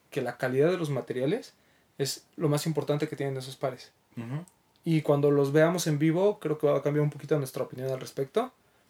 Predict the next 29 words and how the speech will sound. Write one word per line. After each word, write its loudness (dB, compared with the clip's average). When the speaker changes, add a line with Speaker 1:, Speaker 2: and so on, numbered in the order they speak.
Speaker 1:
Pero 4
al 2
menos 2
a -4
mí 0
ninguno 2
de -2
los -6
dos -8
colores -6
me -10
prende. -8
Tal 4
vez 4
el 2
naranja, -2
pero 2
no 4
me 4
parece -2
un -4
must -6
cop -4
como -2
lo -4
fueron -4
los -4
dos -10
primeros. -12